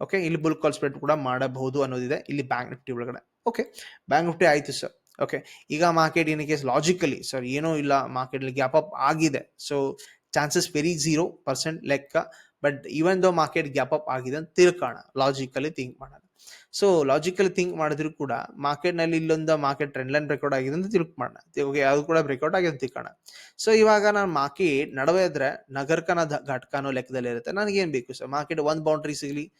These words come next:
ಸೆಲ್ ಮಾಡೋಣ, ಅಥವಾ ಮಾರ್ಕೆಟ್ ಇಲ್ಲಿ ಕೆಳಗಡೆ ಬರ್ಲಿ. ಓಕೆ, in case ಏನಾದ್ರು ಹೋಲ್ಡ್ ಮಾಡ್ದ ಅಂದ್ರೆ ನಾವು ಇಲ್ಲಿಂದ ಬೈ ಮಾಡೋಣ. ಓಕೆ, like, ಆ, ಮಾರ್ಕೆಟ್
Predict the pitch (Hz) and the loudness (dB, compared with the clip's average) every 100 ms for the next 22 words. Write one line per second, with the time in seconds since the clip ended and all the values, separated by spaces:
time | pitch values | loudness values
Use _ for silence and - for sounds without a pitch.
0 | _ _ - - 135 147 143 135 135 139 | _ _ -14 -4 -2 2 0 0 -4 -6
1 | 135 165 151 143 151 143 135 139 151 151 | 2 2 2 -2 -2 -4 0 0 2 2
2 | 139 131 143 _ _ - - _ - 151 | 0 -4 -6 _ _ -20 -20 _ -2 -2
3 | 151 147 165 165 156 147 147 151 135 123 | -2 -2 0 0 0 2 2 2 0 4
4 | 147 180 180 170 165 165 160 156 156 139 | 6 8 8 6 0 0 0 0 -2 -2
5 | 139 139 135 131 135 - - 135 143 131 | -2 0 -2 -2 -4 -12 -8 -4 0 0
6 | 131 127 - _ _ _ - 127 120 110 | 0 -4 -18 _ _ _ -2 2 2 0
7 | 127 131 139 | -4 -4 -6